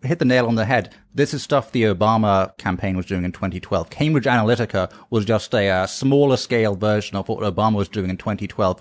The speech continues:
with Facebook's help. And it was an Obama campaign, uh, pretty senior Obama campaign person who revealed that, who was working directly on it. She said, um, that Facebook actually helped them,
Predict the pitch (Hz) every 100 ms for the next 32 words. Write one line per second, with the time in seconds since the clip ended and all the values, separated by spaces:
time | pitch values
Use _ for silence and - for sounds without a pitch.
0 | - - 139 180 - 147 - 107 - -
1 | 123 - - _ _ _ _ 127 113 113
2 | 113 104 101 98 98 90 110 107 98 110
3 | 98 - 104 92 90 87 87 85 - _
4 | - 156 - 175 110 92 95 90 98 104
5 | 95 98 98 98 98 92 107 135 92 87
6 | 95 90 98 92 92 95 92 110 - _
7 | _ - - - 110 - 107 95 95 92
8 | 90 87 90 - _ _ _ _ _ -
9 | 120 - 120 - 104 - 98 - 117 -
10 | 85 80